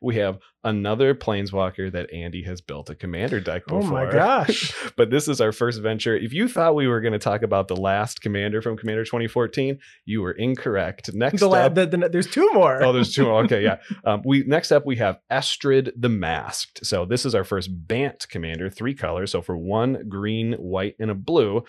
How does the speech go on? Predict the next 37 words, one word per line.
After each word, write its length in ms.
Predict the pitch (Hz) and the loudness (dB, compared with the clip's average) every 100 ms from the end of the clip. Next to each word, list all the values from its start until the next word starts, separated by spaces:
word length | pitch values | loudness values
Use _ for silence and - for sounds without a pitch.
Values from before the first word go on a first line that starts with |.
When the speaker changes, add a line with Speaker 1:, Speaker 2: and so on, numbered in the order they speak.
| - - _ | -12 -20 _
Speaker 1:
you 160 | 98 110 | -4 -2
get 260 | 98 98 | 0 0
a 140 | 87 85 | -2 -8
three 320 | - 123 127 | -4 0 2
loyalty 680 | 120 107 110 113 117 117 - | 4 4 2 0 -4 -4 -4
commander 480 | 127 98 87 92 101 | -4 -4 -4 -4 -2
that 160 | 95 85 | -2 -4
has 160 | 87 | -8
three 360 | - 101 107 - | -6 -4 -2 -2
abilities, 400 | 120 98 85 104 | -2 -2 -4 -6
plus 260 | - 131 - | -4 -4 -2
two 200 | - 131 | -2 0
to 100 | 156 107 | 0 2
untap 440 | 127 - 104 - - | -2 0 -4 -4 -6
each 260 | 127 - 110 | -6 -4 -6
enchanted 520 | 92 - 95 139 135 | -4 -4 -2 -4 -4
permanent 340 | 101 87 87 | -6 -8 -8
you 80 | 104 | -10
control, 480 | 98 95 - 90 110 _ _ _ | -10 -10 -6 -4 -6 _ _ _
minus 380 | 104 104 113 - | -4 0 -2 -2
one 180 | 104 123 | -2 -2
to 120 | 110 | -2
create 200 | - 101 | -2 -2
a 100 | 90 | -2
white 280 | 85 98 110 98 | -2 -2 -2 -2
aura 280 | 98 104 | 0 0
enchantment 500 | 95 95 - 101 87 - | -2 -4 -6 -6 -8 -6
token 440 | 95 92 101 87 | -6 -4 -6 -4
named 260 | 82 78 80 | -6 -8 -6
Mask 460 | 101 117 101 - - | -4 -4 -4 -8 -8
and 80 | 92 | -8
attach 280 | - 101 - | -4 -6 -6
it 100 | - | -8
to 100 | 95 | -8
another 220 | 92 113 | -4 -4
target 340 | - 110 127 | -2 -4 -4
permanent, 380 | - 85 87 | -8 -6 -8